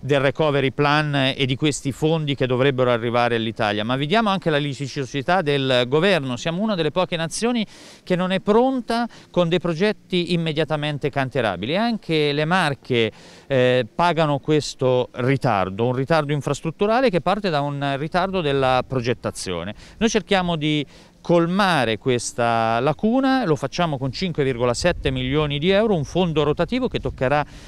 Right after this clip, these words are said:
tutte le province marchigiane, che verrà,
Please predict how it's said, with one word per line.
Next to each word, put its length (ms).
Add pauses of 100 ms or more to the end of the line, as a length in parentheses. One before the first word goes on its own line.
(140)
tutte 320
le 140
province 520
marchigiane, 580
che 120
verrà, 360